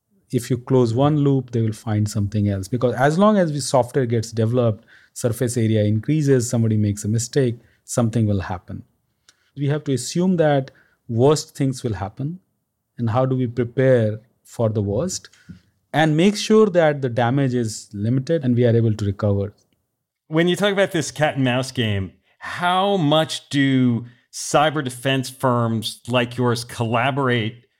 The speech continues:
Speaker 2: with each other? I mean, you're competing in the marketplace, but at the same time, you kind of need each other to share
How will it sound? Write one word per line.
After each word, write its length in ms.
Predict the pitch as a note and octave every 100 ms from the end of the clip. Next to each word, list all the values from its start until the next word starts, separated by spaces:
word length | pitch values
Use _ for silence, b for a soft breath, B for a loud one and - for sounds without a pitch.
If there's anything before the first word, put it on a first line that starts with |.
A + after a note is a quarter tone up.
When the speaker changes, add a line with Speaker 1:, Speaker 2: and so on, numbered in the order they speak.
| _ -
Speaker 2:
with 220 | B2 C3
each 280 | A#2 - -
other? 300 | F3 B2+ F#2+
I 40 |
mean, 200 | A#2+ D3
you're 160 | D3+ D3+
competing 600 | D3 D3 - A3 C4 A3
in 120 | D#3+
the 60 | C3
marketplace, 960 | A#2+ A#2 A#2+ C#3 - G2 G2+ D#3 - - _ _ -
but 160 | F#3 F3+
at 120 | F3+
the 60 |
same 200 | D#3+ G#3
time, 240 | D#3 F3+ D#3
you 140 | D#3+
kind 320 | C3 E3 G3
of 120 | D#3 B2
need 320 | C3 F3 G#3
each 240 | F3 -
other 240 | C#3+ B2 A#2
to 120 | A#2+
share 640 | - - D#3 D3+ C#3+ B2